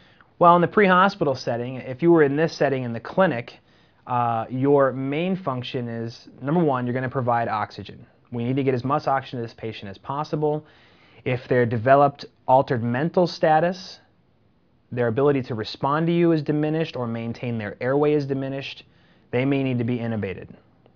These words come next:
Fluid challenge. If this is an inferior wall myocardial infarction or what we call a right-sided myocardial infarction, it's vitally important that we get their preload high,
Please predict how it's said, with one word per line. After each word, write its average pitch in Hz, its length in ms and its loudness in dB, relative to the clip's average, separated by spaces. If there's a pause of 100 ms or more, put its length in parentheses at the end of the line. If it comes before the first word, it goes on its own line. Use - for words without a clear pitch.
(1700)
Fluid 156 260 6
challenge. 104 640 -10
If 127 120 -10
this 170 140 0
is 165 120 0
an 143 120 0
inferior 180 500 4
wall 139 560 4
myocardial 127 800 -2
infarction 143 680 -2
or 147 340 4
what 127 140 -2
we 123 100 -6
call 123 260 0
a 110 60 -4
right-sided 113 920 0
myocardial 110 720 -4
infarction, 107 540 -8 (520)
it's 127 260 -4
vitally 139 560 6
important 123 440 -4
that 113 140 -8
we 117 80 -4
get 107 180 -8
their 101 140 -6
preload 175 560 4
high, 156 440 -4